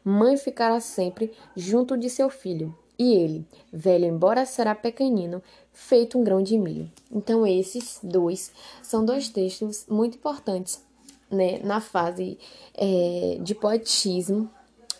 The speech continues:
do cantor, do compositor Carlos Drummond de Andrade. É, espero que vocês tenham gostado hoje dessa, dessa,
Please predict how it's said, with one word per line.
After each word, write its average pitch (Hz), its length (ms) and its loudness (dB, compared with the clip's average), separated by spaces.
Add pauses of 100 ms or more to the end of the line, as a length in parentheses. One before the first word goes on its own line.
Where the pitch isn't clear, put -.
(160)
do 190 200 0
cantor, 214 440 0 (480)
do 202 520 2
compositor 220 840 2 (440)
Carlos 226 380 2
Drummond 214 720 0
de 196 140 2
Andrade. - 540 -2 (760)
É, 175 500 4
espero 220 280 0
que 240 80 -8
vocês 247 280 0
tenham 214 160 0
gostado 208 640 0
hoje 190 300 2
dessa, 196 300 -2
dessa, 185 800 0